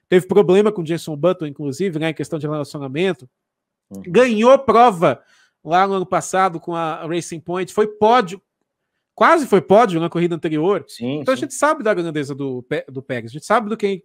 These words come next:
Speaker 1: pode entregar. E esse carro da Red Bull, ele tem alguma coisa que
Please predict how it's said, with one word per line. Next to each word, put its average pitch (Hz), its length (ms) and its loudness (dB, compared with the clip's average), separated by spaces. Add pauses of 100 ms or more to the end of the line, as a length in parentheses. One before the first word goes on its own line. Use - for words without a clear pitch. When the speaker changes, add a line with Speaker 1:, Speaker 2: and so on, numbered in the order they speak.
(140)
Speaker 1:
pode 151 240 0
entregar. 135 460 -8 (540)
E 214 80 -4
esse - 140 -2
carro 190 220 4
da 202 100 6
Red 214 160 4
Bull, 220 280 -4
ele 285 160 -4
tem 214 280 -6
alguma 233 320 -8
coisa 208 480 0
que 262 420 -6